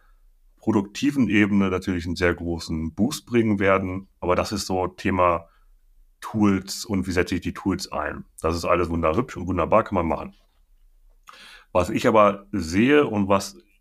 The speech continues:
gerade in den letzten Jahren immer vermehrt kommt, ist, dass dieses, dass dieses, dass die U X, das heißt, dass ich die, das Einsetzen von U-X-Methoden und das Einsetzen von U-X-Rollen in meinem Unternehmen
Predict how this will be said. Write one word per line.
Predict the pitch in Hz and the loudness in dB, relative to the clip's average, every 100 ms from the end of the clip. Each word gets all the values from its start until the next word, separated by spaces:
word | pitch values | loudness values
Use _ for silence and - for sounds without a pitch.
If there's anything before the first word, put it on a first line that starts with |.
| 98 95 - _ _ _ | -20 -20 -20 _ _ _
gerade | 101 92 113 | 0 4 4
in | 117 | 4
den | 101 | 4
letzten | 104 - 98 | 2 -2 0
Jahren | 95 92 | 0 2
immer | 95 | -2
vermehrt | - 85 85 92 113 | -2 -4 0 2 0
kommt, | - 110 104 | -2 -4 -4
ist, | 98 - | -6 -2
dass | 95 92 - _ _ _ _ _ _ _ _ _ _ - | -2 -2 -12 _ _ _ _ _ _ _ _ _ _ -2
dieses, | 98 92 - - | -2 0 -4 -6
dass | 98 87 | -2 -2
dieses, | - 90 85 - - | -2 -4 -6 -10 -8
dass | - 82 | -6 -6
die | - 85 | -6 -4
U | 87 | -2
X, | - 190 - - | 0 0 -2 -4
das | 87 - | -4 0
heißt, | 92 87 - - _ | 0 0 -6 -20 _
dass | 90 85 | -2 0
ich | 90 - | -2 -2
die, | 85 - - | -4 -4 -6
das | 82 | -4
Einsetzen | 82 131 147 131 - 120 113 | 0 2 0 -2 -2 0 0
von | - 101 98 92 | 0 2 2 0
U-X-Methoden | 95 120 - - 90 - 107 123 151 170 156 | -4 -6 -6 -6 -6 -2 0 0 -2 -6 -6
und | 104 98 | -4 0
das | 90 90 - - _ _ _ _ _ - | 2 0 -4 -16 _ _ _ _ _ -2
Einsetzen | 90 117 120 - | 0 2 -2 -4
von | 98 101 | -2 2
U-X-Rollen | 98 98 - - 101 123 113 98 | 2 0 -6 -2 2 4 2 0
in | - 90 | -2 -2
meinem | 90 90 | 0 -2
Unternehmen | 98 87 82 82 107 175 202 - - | -4 -4 -2 0 0 2 -2 -4 -20